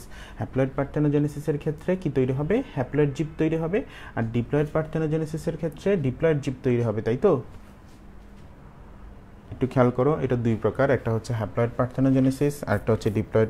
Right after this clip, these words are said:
পার্থেনোজেনেসিস। এই যে হ্যাপ্লয়েড এবং কি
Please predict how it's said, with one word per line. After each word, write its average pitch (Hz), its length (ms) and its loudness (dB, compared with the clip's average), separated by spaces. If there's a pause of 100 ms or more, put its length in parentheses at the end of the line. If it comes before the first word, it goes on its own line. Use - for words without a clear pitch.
পার্থেনোজেনেসিস। 98 920 -4 (1800)
এই 107 140 2
যে 90 120 -4 (1120)
হ্যাপ্লয়েড 117 540 0 (220)
এবং 120 280 2
কি 90 120 -4